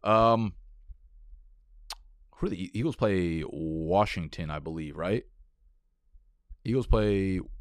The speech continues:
Washington. Uh, Washington's been not great against wide receivers, and the, um, Falcons have actually been pretty damn good against wide receivers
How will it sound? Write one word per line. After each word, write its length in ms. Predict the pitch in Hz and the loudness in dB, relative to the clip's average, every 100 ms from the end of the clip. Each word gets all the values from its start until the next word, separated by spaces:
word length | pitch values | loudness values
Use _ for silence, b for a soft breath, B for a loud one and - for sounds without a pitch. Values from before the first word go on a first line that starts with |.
| - | -12
Washington. 880 | - 87 90 90 95 92 95 104 131 B B B B B - | -6 0 0 0 -4 -4 -2 -2 -2 B B B B B -4
Uh, 320 | 95 92 92 | 0 2 2
Washington's 580 | 101 143 175 165 160 113 | 2 2 0 -2 -2 -4
been 500 | 92 120 120 113 101 - _ - | -4 -2 -2 -4 -6 -12 _ -10
not 220 | 104 117 | -4 -4
great 220 | 90 95 90 | 0 -2 0
against 260 | 85 85 | -2 -4
wide 160 | 85 85 | -2 -4
receivers, 720 | 82 113 113 110 107 - - b b b b - | -4 -4 -2 0 0 -4 -12 b b b b -4
and 760 | 92 92 92 92 92 92 90 80 | 0 0 0 0 0 0 -2 -2
the, 1000 | 95 90 87 90 90 90 90 87 87 - | -4 -2 -2 -4 -4 -4 -4 -4 -4 -4
um, 640 | 85 85 82 80 80 139 - | -4 -4 -4 -6 -6 -10 -12
Falcons 360 | - - - 196 | -2 0 0 -2
have 100 | 117 | 0
actually 220 | 117 - | -2 -2
been 120 | 104 | -4
pretty 300 | 92 113 110 | -2 0 -2
damn 240 | 92 92 90 | -4 -6 -4
good 180 | 87 85 | -4 -4
against 540 | 80 82 - - - _ _ _ _ _ _ - - | -6 -10 -10 -16 -18 _ _ _ _ _ _ -20 -10
wide 220 | 85 90 | 2 2
receivers 680 | 85 82 82 76 73 - - | 2 -2 -4 -6 -8 -10 -12